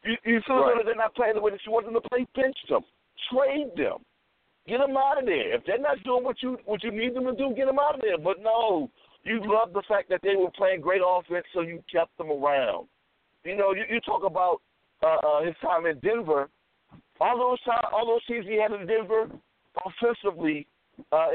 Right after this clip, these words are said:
Speaker 1: in, in terms of points per game, they all averaged in the top ten. None lower
Speaker 2: Oh,
Speaker 1: than
Speaker 2: yeah,
Speaker 1: eight.
Speaker 2: they set the scoreboard. Right.
Speaker 1: Yeah. But defensively, they were never higher than sixteenth.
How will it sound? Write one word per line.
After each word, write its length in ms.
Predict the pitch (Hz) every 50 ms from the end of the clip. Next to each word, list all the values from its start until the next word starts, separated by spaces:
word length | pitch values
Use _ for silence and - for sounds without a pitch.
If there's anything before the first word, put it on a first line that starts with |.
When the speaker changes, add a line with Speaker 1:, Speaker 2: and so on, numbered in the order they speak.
| 165 139
Speaker 1:
in, 60 | 160
in 60 | 165
terms 220 | - - 208 185 151
of 80 | 156
points 240 | - 180 190 208 - -
per 120 | - 196 185
game, 480 | 151 175 190 208 214 208 214 214 208 _ _ _ _ _ _
they 100 | - 175 185 -
all 320 | - 185 190 190 185 180 - -
averaged 380 | 165 170 175 170 165 170 - -
in 80 | 160 160
the 80 | 156 135 -
top 220 | 160 160 143 - _ _ -
ten. 260 | - 156 139 98 78 - _ _ _ _ _ _
None 400 | - - 139 160 - 220 214 202
lower 340 | 185 165 170 180 190 180 180 -
Speaker 2:
Oh, 60 | 226
Speaker 1:
than 80 | 214 156
Speaker 2:
yeah, 60 | 123 135
Speaker 1:
eight. 120 | 151 135
Speaker 2:
they 180 | 135 135 - 135
set 80 | 143 - _
the 60 | _ _
scoreboard. 500 | - 190 208 220 175 107 87 78 67 69 - _ _ _ _ _ _ _ _ -
Right. 260 | 127 151 - 104 - - - _ - -
Speaker 1:
Yeah. 260 | 143 196 202 156 - - _ _ _ _ _ _ _ _ -
But 180 | 139 180 196 -
defensively, 840 | - 196 160 - - 247 262 269 - - 214 175 151 147 135 135 135 _ _ _ _ _ -
they 140 | 175 208
were 140 | 214 196 180
never 340 | 170 165 180 202 202 208 196
higher 600 | 175 170 175 185 190 190 185 180 170 160 151 147 - _ _ _ _ _ _ -
than 220 | 139 147 165 165 147 - -
sixteenth. 480 | 214 190 - - - 196 185 165 147